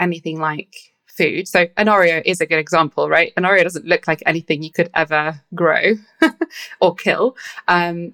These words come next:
they are very likely to be ultra-processed foods. And these ultra-processed foods, I mean, I think it's almost impossible to imagine a world where there's not gonna be any of them. But all we have to do is zoom out a little bit to our European neighbors and see that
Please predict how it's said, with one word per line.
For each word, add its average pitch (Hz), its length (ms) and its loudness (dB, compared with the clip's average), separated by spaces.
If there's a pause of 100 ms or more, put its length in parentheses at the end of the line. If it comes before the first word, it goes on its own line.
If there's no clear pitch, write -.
(140)
they 175 320 2
are 165 160 2
very 165 240 2
likely 147 240 -10
to - 100 -20
be 156 120 0
ultra-processed 156 800 -4
foods. - 440 -8 (120)
And 190 180 0
these 208 180 -6
ultra-processed 214 720 -2
foods, 302 320 -6
I 190 60 0
mean, 196 280 -4
I 185 120 -2
think 226 320 -6
it's - 260 -8 (540)
almost 202 420 -2
impossible 185 600 -4
to 185 160 -4
imagine 170 340 -4
a 165 60 -6
world 160 280 -2
where 165 80 -4
there's 156 180 -6
not 170 120 -6
gonna 160 140 -8
be 156 180 -18 (140)
any 160 240 -6
of 185 140 -8
them. 247 280 -2 (600)
But 185 260 0 (180)
all 220 160 0
we 220 100 -2
have 202 120 -2
to 202 120 -8
do 202 140 0
is 180 240 -2
zoom 190 220 -2
out 165 220 -6
a 160 40 0
little 170 300 -6
bit - 320 -4 (300)
to 170 280 -2
our 156 260 -2
European 170 600 0
neighbors 170 600 -6
and 165 160 -2
see 190 260 -2
that 170 240 -2